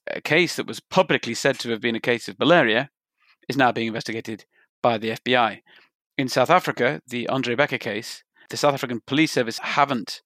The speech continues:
been able to reach a conclusion to their investigations. And of course, then there's the Serious Fraud Office itself. This is a very high stakes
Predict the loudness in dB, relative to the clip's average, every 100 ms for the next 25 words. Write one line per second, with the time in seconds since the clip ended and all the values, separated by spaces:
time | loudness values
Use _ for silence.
0 | _ -2 0 -2 -4 -8 -6 -6 -8 -10
1 | -10 -6 -6 -6 -6 -2 -2 -2 -8 -4
2 | -6 -4 -4 -2 -2 -2 0 0 2 0
3 | 0 0 2 2 -2 -2 -2 -2 -4 -6
4 | -14 _ -20 -20 _ -4 -2 2 4 4
5 | 2 -10 -14 -6 -6 0 0 -2 0 0
6 | 4 4 4 2 2 0 0 2 2 2
7 | -8 -10